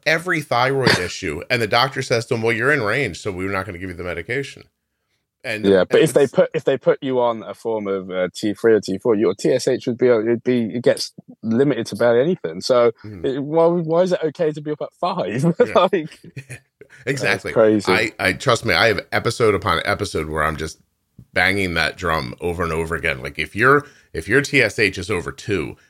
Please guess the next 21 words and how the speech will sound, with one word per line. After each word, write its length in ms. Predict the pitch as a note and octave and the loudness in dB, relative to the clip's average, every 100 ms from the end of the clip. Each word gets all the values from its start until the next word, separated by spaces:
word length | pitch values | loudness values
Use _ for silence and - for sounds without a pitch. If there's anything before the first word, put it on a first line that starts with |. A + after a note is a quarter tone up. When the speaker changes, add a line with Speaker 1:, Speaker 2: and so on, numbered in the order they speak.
| _ | _
Speaker 1:
you 80 | G2 | -2
need 120 | C#3 | 0
to 60 | C3+ | -2
find 340 | - G2+ G2 D2+ | 0 0 0 -4
a 60 | - | -10
thoughtful 440 | - G2 - F2 | -2 -2 -2 -6
doctor 400 | D2+ D#2 E2+ - | -6 -4 -4 -2
who, 200 | F2+ F2+ | 0 2
Speaker 2:
Mm. 260 | F2+ E2+ E2 | 4 4 2
Speaker 1:
who 120 | A#2 | 0
will 200 | F#2 E2 | -4 -6
really 240 | D2 F2 D2+ | -8 -6 -6
consider 440 | - F#2 F2+ E2 | 0 6 6 6
Speaker 2:
Yeah. 60 | E2+ | 4
Speaker 1:
this 200 | A#1 - | -4 -16
for 220 | A1+ G#1 | -16 -16
you. 160 | - - _ _ _ _ - | -16 -20 _ _ _ _ -6
Um, 460 | F2 D#2+ C#2+ C#2+ - _ | -4 -4 -6 -14 -18 _
anyway, 380 | - C#3 G#2+ D#2 - | -6 -4 -2 -2 0
I 160 | A#2 | -2
think, 340 | E3 G3+ D#3 | -2 -4 -8